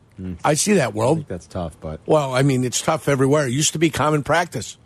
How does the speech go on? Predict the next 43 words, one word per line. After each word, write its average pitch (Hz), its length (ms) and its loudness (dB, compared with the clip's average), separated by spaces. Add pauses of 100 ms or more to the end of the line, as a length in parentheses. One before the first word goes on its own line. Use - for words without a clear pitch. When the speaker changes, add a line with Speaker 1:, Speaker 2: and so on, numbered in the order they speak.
(360)
Speaker 2:
Used 156 180 2
to - 60 -4
be 156 140 4
no 156 180 6
issues 147 340 0
whatsoever. 156 680 2 (920)
Speaker 1:
I 95 180 -6
know, 76 320 -8
but 80 140 -12
it's 85 160 -14
different. 87 300 -12
These 113 160 -2
guys 139 240 0
draft 117 320 -2
these 104 100 -6
first - 300 -10
rounders 107 340 -6
normally 101 320 0
to 90 80 2
play. 107 320 0
Like, 104 200 0
the 131 60 -4
Green 196 220 0
Bay 180 120 2
thing's 151 340 -2
a 196 40 -10
little 135 180 2
different 127 340 0
'cause 113 80 -2
they 131 80 2
have 147 80 4
Speaker 2:
I, - 60 2
Speaker 1:
Hall 131 120 2
of - 60 2
Speaker 2:
it's, 120 120 -2
Speaker 1:
Fame 123 180 0
quarterbacks. 123 580 2
Speaker 2:
it's 120 160 -6
different 175 360 0
with 170 120 0
the 147 80 -4
salary 120 400 2
cap. 113 380 0